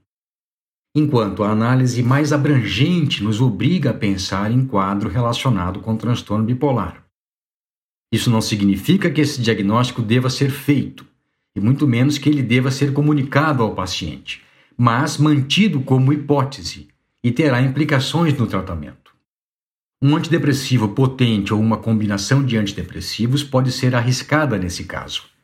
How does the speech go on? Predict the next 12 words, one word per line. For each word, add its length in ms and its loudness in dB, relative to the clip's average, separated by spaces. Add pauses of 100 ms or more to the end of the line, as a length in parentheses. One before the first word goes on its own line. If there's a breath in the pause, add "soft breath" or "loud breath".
(200)
e 80 0
facilitar 680 0
uma 160 0
virada 360 -2
maníaca, 520 -10 (440)
provocando 800 0
uma 220 2
guinada 540 0
na 100 0
vida 240 -4
do 120 -4
paciente. 640 -10